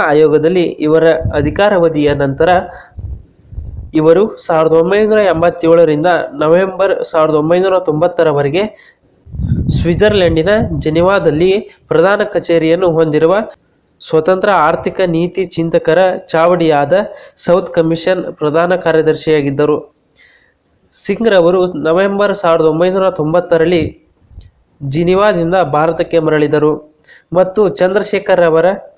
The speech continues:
ಅಧಿಕಾರಾವಧಿಯಲ್ಲಿ ಆರ್ಥಿಕ ವ್ಯವಹಾರಗಳ ಬಗ್ಗೆ ಭಾರತದ ಪ್ರಧಾನಮಂತ್ರಿಯ ಸಲಹೆಗಾರರಾಗಿ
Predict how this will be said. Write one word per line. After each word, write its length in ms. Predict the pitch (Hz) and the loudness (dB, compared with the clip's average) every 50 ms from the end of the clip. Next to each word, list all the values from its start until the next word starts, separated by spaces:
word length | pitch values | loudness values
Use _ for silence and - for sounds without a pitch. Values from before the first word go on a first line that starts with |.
| _ - | _ -6
ಅಧಿಕಾರಾವಧಿಯಲ್ಲಿ 1000 | 143 143 143 - 196 202 208 196 175 170 151 151 147 151 165 180 185 185 180 - - - _ - | -6 -4 -2 0 0 2 2 4 2 2 2 2 0 0 0 0 -2 -2 -4 -8 -18 -20 _ -4
ಆರ್ಥಿಕ 400 | 151 156 180 185 180 - 202 - | -2 0 0 0 -2 -4 -2 0
ವ್ಯವಹಾರಗಳ 800 | 202 185 175 165 165 165 156 160 175 185 185 185 165 170 160 156 147 | 0 0 2 2 2 2 2 0 2 2 2 2 2 2 2 2 2
ಬಗ್ಗೆ 400 | 135 151 151 143 143 175 170 143 | 0 0 -2 0 0 0 0 0
ಭಾರತದ 540 | 131 143 143 160 165 170 160 170 160 175 | 0 0 0 2 0 0 0 -2 -2 -2
ಪ್ರಧಾನಮಂತ್ರಿಯ 920 | 175 170 - 147 143 156 165 175 180 165 156 147 135 - 147 165 175 165 - | -2 -2 -2 -2 0 0 2 2 0 0 -2 -2 -4 -2 -2 0 0 0 0
ಸಲಹೆಗಾರರಾಗಿ 1040 | 131 - 165 165 170 175 175 165 160 160 156 151 147 139 143 139 139 139 170 202 | 0 0 0 2 4 4 4 4 2 2 2 2 2 2 2 0 0 0 -2 -4